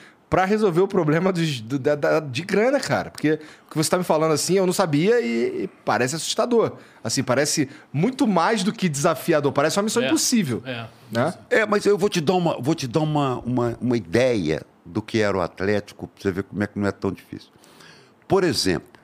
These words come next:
Speaker 3: o Bruno, goleiro,
Speaker 1: Aham.
Speaker 3: que teve essa polêmica toda, era goleiro do Atlético, foi vendido pro Flamengo. Aí, nessa reorganização, eles descobriram que o, que o Flamengo devia quinhentos mil pro Atlético.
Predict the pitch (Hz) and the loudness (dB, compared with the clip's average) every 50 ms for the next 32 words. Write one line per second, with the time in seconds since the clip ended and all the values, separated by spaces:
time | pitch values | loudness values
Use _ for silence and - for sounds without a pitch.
0 | _ _ _ _ _ _ _ - - - _ - _ - - 143 131 120 147 156 | _ _ _ _ _ _ _ -20 -20 -20 _ -20 _ -4 -2 -2 0 2 2 2
1 | 185 185 170 156 131 113 - 87 110 104 95 101 117 127 127 117 104 90 73 65 | 4 4 2 2 2 0 0 0 0 2 2 2 2 2 2 2 0 0 -2 -6
2 | 107 101 107 101 104 98 92 80 80 85 80 - 82 - 87 90 95 - - - | -8 -8 -8 -4 -2 -2 0 0 0 -2 -4 -4 -8 -4 -2 -2 -2 -4 -6 -6
3 | - 131 127 135 139 131 131 123 123 127 131 117 113 139 131 123 - 90 87 85 | -4 -2 0 0 0 0 0 0 0 0 0 0 0 -2 -2 -2 -2 -2 -2 -2
4 | - - - - 143 139 113 110 127 131 120 104 90 98 127 131 104 92 - - | -4 -6 -4 -2 0 0 0 0 0 0 0 0 -2 -2 -2 -2 -2 -4 -6 -6
5 | 82 76 - 76 64 60 65 58 - - _ _ _ - _ _ _ _ _ _ | -8 -6 -4 -4 -4 -2 -4 -8 -12 -14 _ _ _ -20 _ _ _ _ _ _
6 | _ - - - - - - - - - - 185 214 214 214 220 - 175 147 - | _ -20 -20 -20 -20 -20 -20 -20 -14 -6 -2 0 2 2 2 2 2 0 0 2
7 | 127 160 202 220 202 165 - - 110 120 117 113 110 95 - 107 95 - - - | 2 2 4 4 2 0 0 0 0 0 2 2 0 0 0 0 0 0 -2 -2
8 | 131 139 139 135 135 117 107 107 107 - - - - 104 - - - - 143 107 | 0 2 2 2 0 -2 -4 -8 -12 -12 -16 -16 -12 -8 -8 -6 -2 -2 -2 0
9 | 127 123 139 147 151 156 160 156 208 - - 185 185 170 139 - - 143 131 - | 2 2 4 2 2 0 -2 -4 -6 -6 -2 0 0 -2 -2 -4 -8 -6 -2 0
10 | 165 165 147 139 143 147 160 160 165 156 160 156 120 113 143 151 160 156 156 - | 0 0 2 2 2 2 2 2 0 0 0 0 0 2 2 2 2 2 0 0
11 | 147 147 143 147 147 147 147 - - - 143 143 143 147 147 143 143 - - 147 | 2 4 4 4 2 0 -2 -6 -8 -4 0 2 4 4 2 2 0 0 0 0
12 | 143 143 - 127 117 110 104 - - - | 0 0 0 0 0 0 0 -2 -10 -20